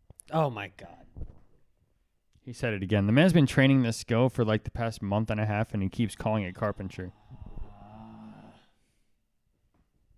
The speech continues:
Speaker 2: You think he would know?
Speaker 1: It doesn't say it, to be fair, in the game. It's just a logo.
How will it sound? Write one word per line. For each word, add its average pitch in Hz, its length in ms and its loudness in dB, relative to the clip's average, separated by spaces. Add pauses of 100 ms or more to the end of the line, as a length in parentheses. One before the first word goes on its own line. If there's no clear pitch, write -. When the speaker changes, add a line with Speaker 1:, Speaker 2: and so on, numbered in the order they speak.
(720)
Speaker 2:
You 117 60 -18
think - 180 -12
he 175 100 -6
would 156 120 -4
know? 117 280 -4 (1700)
Speaker 1:
It 180 120 -18
doesn't 220 300 0
say 143 440 2
it, 104 180 -8 (640)
to 127 120 -12
be 117 120 -8
fair, 90 420 -16 (260)
in 143 220 2
the 113 60 -6
game. 101 400 -2 (600)
It's 127 140 -4
just 147 160 -6
a 123 60 -6
logo. 110 520 0